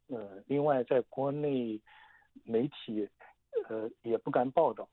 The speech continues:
我们自己在自媒体，比如说微信啊、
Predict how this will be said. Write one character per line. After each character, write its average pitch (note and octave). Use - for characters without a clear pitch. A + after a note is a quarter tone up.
我 A#2
们 B2+
自 F3
己 A#2
在 C3
自 F3+
媒 A2+
体， -
比 B2
如 A2+
说 A#2
微 C#3
信 C3+
啊、 A2